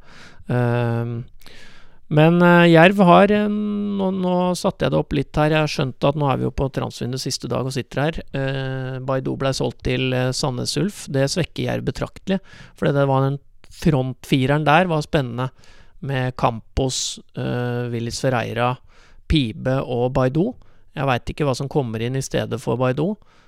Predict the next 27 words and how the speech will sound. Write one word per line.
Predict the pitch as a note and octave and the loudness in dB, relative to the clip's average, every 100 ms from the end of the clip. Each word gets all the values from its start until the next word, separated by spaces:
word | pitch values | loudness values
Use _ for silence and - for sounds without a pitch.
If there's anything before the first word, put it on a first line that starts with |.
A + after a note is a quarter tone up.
| - - | -20 -8
eh, | C3 B2+ B2 | -4 -4 -4
men, | B2+ C3 C3 C3+ | -4 -4 -4 -4
eh, | C3 C3 | -2 -4
men, | C3+ C3 C3 B2+ C3 | -6 -6 -4 -4 -6
eh, | B2+ B2+ | -4 -4
han | C3 C3 | -4 -4
Ferreira | D3 C3 A#2+ D3+ | -2 -2 -2 -4
har | |
sett | D3 - | -4 -10
fryktelig | - D#3 - - | -10 -10 -10 -12
god | A#2 A#2+ | -8 -6
ut | F3+ - | -6 -4
i | |
treningskampen. | C#3 B2+ B2 C3 - D#3+ F3 | -4 -4 -6 -10 -4 -4 -4
Han | C#3+ C3+ | -4 -6
er | C3+ | -6
en | C3+ | -4
god | B2+ | -6
signering. | - B2 A2 C#3+ G3 - - - - _ | -6 -8 -6 -8 -10 -16 -20 -20 -20 _
Ehm, | C3+ B2 A#2+ A#2 A#2 | -8 -6 -6 -8 -12
så | - | -2
har | E3+ D3+ | 0 2
de | |
Jon | D#3+ D3+ | 0 -2
Olav | C#3+ C#3 C#3+ | -2 -4 -2
Norheim | C#3 A2+ B2+ | -2 -2 -4
bak, | B2 F3+ - - | -2 -2 -4 -20